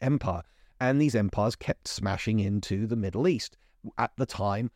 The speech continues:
when the Old Testament was being written about. So there wasn't necessarily a huge amount of love for Babylon then, and then in moving into the New Testament, well, we could talk about Babylon and how terrible it was because it wasn't owned by Rome, and it was just such a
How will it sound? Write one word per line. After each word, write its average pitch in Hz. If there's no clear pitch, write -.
when 117
the 208
Old 214
Testament 120
was 113
being 110
written 104
about. 92
So 147
there 143
wasn't 147
necessarily 107
a 120
huge 113
amount 110
of 95
love 110
for 113
Babylon 107
then, 139
and 107
then 120
in 113
moving 104
into 92
the 92
New 190
Testament, 107
well, 123
we 143
could 110
talk 190
about 110
Babylon 113
and 98
how 110
terrible 120
it 101
was 101
because 120
it 120
wasn't 113
owned 107
by 92
Rome, 110
and 123
it 127
was 120
just -
such -
a 101